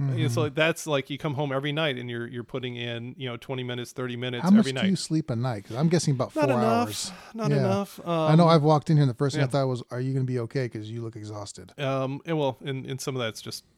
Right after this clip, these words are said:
Speaker 1: That,
Speaker 2: Scouts.
Speaker 1: it's just life.
Speaker 2: But,
Speaker 1: <laughs> Yeah.
Speaker 2: but yeah, I, I, and actually I've had to marshal myself and say, "Okay, I, I need to be in bed by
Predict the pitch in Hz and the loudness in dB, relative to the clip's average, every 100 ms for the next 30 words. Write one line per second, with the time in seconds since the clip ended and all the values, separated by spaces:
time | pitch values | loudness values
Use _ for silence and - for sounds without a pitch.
0 | _ _ _ - 117 104 139 147 131 98 | _ _ _ -6 -6 -4 -6 -6 -6 -8
1 | 104 - 147 135 220 196 - - - 143 | -12 0 2 6 8 6 4 -4 -4 2
2 | 170 165 170 147 156 160 160 160 165 156 | 4 4 4 4 2 2 2 0 0 0
3 | 151 - 147 139 156 143 131 127 139 120 | 0 2 0 0 -2 -2 -2 -4 -4 -6
4 | 117 113 110 117 117 117 123 113 117 113 | -6 -8 -8 -12 -10 -10 -8 -8 -8 -10
5 | 123 120 120 117 113 113 113 107 110 110 | -10 -8 -8 -8 -8 -8 -8 -6 -6 -6
6 | 110 | -10